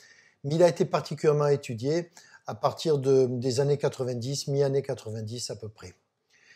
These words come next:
Alors les causes de ce déclin sont multiples, on en a recensé plus de soixante-dix,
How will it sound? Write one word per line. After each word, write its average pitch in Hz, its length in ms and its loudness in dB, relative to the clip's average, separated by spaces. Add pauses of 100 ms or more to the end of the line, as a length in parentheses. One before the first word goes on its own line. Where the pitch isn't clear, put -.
(200)
Alors 139 100 2
les 170 120 4
causes 202 180 6
de 180 80 4
ce 170 160 0
déclin 156 380 0
sont 147 200 -2
multiples, 135 540 0 (460)
on 135 140 -6
en 143 100 0
a 147 80 0
recensé 135 720 0 (140)
plus 135 100 -6
de 131 80 0
soixante-dix, 156 760 0